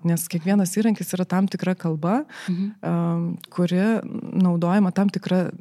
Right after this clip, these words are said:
Speaker 1: s-, senovinė sistema. Tai aišku, gražiai prasminta, gražiai, e, įdomiai pateikta. Tai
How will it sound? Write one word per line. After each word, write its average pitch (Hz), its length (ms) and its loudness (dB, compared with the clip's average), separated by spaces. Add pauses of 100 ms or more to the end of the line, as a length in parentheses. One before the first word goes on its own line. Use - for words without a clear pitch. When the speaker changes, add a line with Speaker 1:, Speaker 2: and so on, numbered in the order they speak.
(100)
Speaker 1:
s-, - 240 -10
senovinė 170 720 2
sistema. 151 420 -4
Tai 175 240 -2
aišku, 175 480 0 (340)
gražiai 180 380 0
prasminta, 160 720 -2
gražiai, 175 600 -2 (420)
e, 170 480 -2
įdomiai 170 480 2
pateikta. 165 760 -4 (380)
Tai 170 320 0